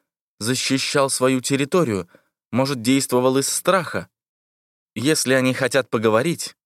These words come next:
я их выслушаю", решила Петрова, пойдя на уступки. "Плут, где ты, робот?" Плут влетел в комнату ядовито-зеленым пятном. За ним прыгнула белая фигура с черными глазами и прижала его к полу.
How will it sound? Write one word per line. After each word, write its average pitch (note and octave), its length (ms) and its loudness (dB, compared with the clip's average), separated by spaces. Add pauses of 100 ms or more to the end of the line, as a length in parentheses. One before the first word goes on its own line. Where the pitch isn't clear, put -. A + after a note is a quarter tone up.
(100)
я A2+ 180 0
их A2+ 180 -4
выслушаю", F#2+ 640 -4 (160)
решила G2+ 360 0
Петрова, A#2 420 0
пойдя G2 320 0
на G2+ 100 -2
уступки. - 520 -10 (460)
"Плут, G3 380 0 (340)
где E3+ 260 2
ты, G2 240 -2 (140)
робот?" D3+ 480 2 (600)
Плут C3+ 260 0
влетел A2+ 380 2
в - 80 -16
комнату D3+ 420 2
ядовито-зеленым G#2+ 920 2
пятном. F2 500 -4 (340)
За C3 160 2
ним F#3+ 160 0
прыгнула D#3+ 420 2
белая C#3+ 340 2
фигура C#3 380 2
с - 80 -6
черными A#2 380 2
глазами B2+ 520 2
и F3 40 0
прижала G#2+ 460 2
его A2 200 0
к - 120 -18
полу. A#2 420 0